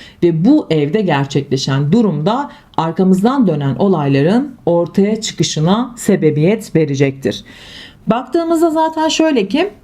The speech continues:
e, on birinci evde, e, biliyorsunuz ikizler burcunun yönetici gezegeni Merkür'dür ve bu burcun yöneticisi de, e, haritaya baktığımızda on birinci evde konumlanıyor. Yani burada bizim on birinci evimiz,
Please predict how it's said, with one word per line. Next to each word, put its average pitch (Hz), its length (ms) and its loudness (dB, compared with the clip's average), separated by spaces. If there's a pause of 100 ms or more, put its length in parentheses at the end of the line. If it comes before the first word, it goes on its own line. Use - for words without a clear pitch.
(140)
e, 202 360 0
on 247 320 2
birinci 294 380 0
evde, 247 640 0
e, 208 160 4
biliyorsunuz 247 540 0
ikizler 240 720 2
burcunun 165 320 2
yönetici 214 440 2
gezegeni 185 420 2
Merkür'dür 214 720 2
ve 139 320 -2
bu 233 180 2
burcun 214 360 2
yöneticisi 202 640 0
de, 247 340 -2 (300)
e, 190 200 2
haritaya 214 460 0
baktığımızda 190 760 0
on 240 340 0
birinci 196 320 0
evde 202 300 0
konumlanıyor. 135 800 0
Yani 302 400 2
burada 196 420 2
bizim 190 320 2
on 269 220 2
birinci 147 360 -2
evimiz, 156 600 -4